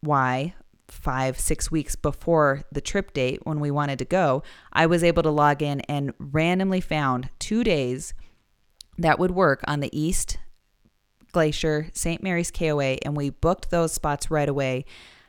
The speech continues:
and, um, were able to get it. I think that somebody just canceled their site, and so that helped us take the reservation. So just because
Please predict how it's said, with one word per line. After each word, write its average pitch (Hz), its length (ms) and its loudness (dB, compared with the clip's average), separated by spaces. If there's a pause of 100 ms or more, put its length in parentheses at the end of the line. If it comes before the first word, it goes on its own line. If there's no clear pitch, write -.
(120)
and, 139 440 -2
um, 135 340 -4
were 151 140 2
able 160 160 2
to 180 80 0
get 254 180 0
it. 151 100 2
I 127 120 2
think - 240 2
that - 120 4
somebody 190 380 2
just 170 260 0
canceled 165 520 -4
their 147 440 0
site, 156 600 -4
and 143 220 -4
so 135 300 0
that 139 200 0
helped 147 260 -4
us 139 200 -2
take - 260 -2
the 135 80 -4
reservation. 135 720 -6 (320)
So 214 160 2
just 254 240 0
because 262 400 2